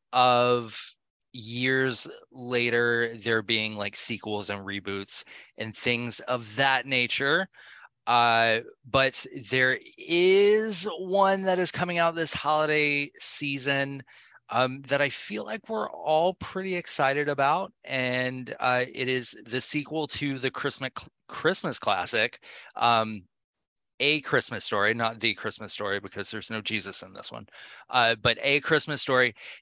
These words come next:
they're, they have, they have made a sequel, and it is A Christmas Story Christmas, and the original cast is back.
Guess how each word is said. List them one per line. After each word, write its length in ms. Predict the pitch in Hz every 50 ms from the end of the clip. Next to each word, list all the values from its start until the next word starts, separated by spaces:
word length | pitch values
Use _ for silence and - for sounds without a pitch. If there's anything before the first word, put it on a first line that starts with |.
| _
they're, 360 | 107 131 127 127 123 120 127 - - -
they 240 | 147 123 123 127 123
have, 340 | 120 131 127 123 110 - 135 - _ _ _ _ - - - - _ _ _
they 160 | - 147 143 131
have 220 | 127 131 110 113
made 420 | 123 127 135 143 147 147 151 147
a 220 | 139 113 143 147 143
sequel, 640 | - - 156 151 143 - 147 165 190 202 208 175 - 156 - -
and 180 | 131 127 127
it 140 | 127 123 123
is 280 | 127 127 123 123 113 - -
A 160 | 131 131 127
Christmas 460 | - - - 143 139 - - 147 127
Story 300 | - - 147 139 135 131
Christmas, 600 | - - - 147 143 - 165 160 156 147 - - - -
and 340 | - 127 127 127 123 113 - - _ _ 143 123 -
the 160 | 139 135 139
original 500 | 131 117 135 139 - 151 151 151 151 143
cast 480 | - - 139 135 135 170 175 - - -
is 160 | 104 90 -
back. 540 | _ - 78 65 - - - _ - -